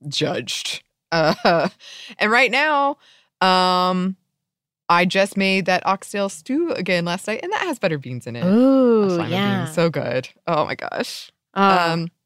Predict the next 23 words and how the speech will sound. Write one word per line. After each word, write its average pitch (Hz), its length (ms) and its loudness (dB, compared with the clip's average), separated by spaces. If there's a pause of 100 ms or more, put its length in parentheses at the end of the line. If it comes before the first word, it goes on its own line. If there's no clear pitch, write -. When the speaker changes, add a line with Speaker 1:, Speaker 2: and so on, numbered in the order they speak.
(880)
Speaker 1:
and 190 180 2
when 202 100 2
I 202 60 2
was 180 100 -2
thinking 202 220 -2
about 170 120 4
this, 147 140 0
I 160 100 2
was 151 400 0
confused. 156 480 -6
I've, 160 180 0 (200)
I've 147 180 2
long 143 240 0
been 139 160 -2
confused 139 400 -8
why 135 80 -2
you 135 100 -4
couldn't 143 300 -4
buy 123 240 -2
them 139 180 -2
fresh. - 600 -2 (120)
Speaker 2:
Oh, 277 280 4
sure. - 180 -2